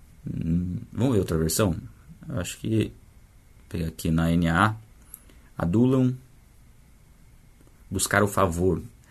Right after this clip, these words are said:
Buscar o favor seria algo, algo mais tranquilinho, mas eu acho que na raiz da palavra, eu acho que o, ó, "suplicam a face do príncipe e procurarão o favor do homem." É, pode ser nesse sentido, né? De adular, não no sentido ruim, mas de respeitar.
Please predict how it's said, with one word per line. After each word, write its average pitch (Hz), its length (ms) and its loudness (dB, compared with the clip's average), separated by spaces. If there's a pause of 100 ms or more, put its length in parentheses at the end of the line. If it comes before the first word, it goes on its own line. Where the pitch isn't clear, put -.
(120)
Buscar - 200 0
o 139 40 -2
favor 131 240 2
seria 147 300 0
algo, 143 180 -4
algo 127 140 2
mais 123 180 2
tranquilinho, 120 560 0
mas - 280 -2 (340)
eu - 80 -4
acho 95 100 -6
que - 80 -4
na 117 140 2
raiz 104 200 4
da 104 100 2
palavra, 98 420 2
eu 98 40 4
acho 101 120 -2
que - 100 -6
o, 98 160 -2 (1120)
ó, 90 140 0
"suplicam 113 640 0
a 107 40 2
face 104 320 2
do 101 100 -8
príncipe 120 500 4
e 113 40 0
procurarão 107 460 2
o - 20 2
favor 101 400 2
do 98 140 2
homem." 101 260 4 (460)
É, 139 240 4 (280)
pode 123 180 2
ser - 100 2
nesse 120 220 4
sentido, 107 460 0
né? 78 140 -2 (600)
De 95 100 -2
adular, 92 380 2
não 107 100 2
no 117 40 0
sentido 101 360 0
ruim, 95 420 6
mas 85 460 0
de 92 260 -4
respeitar. 90 720 0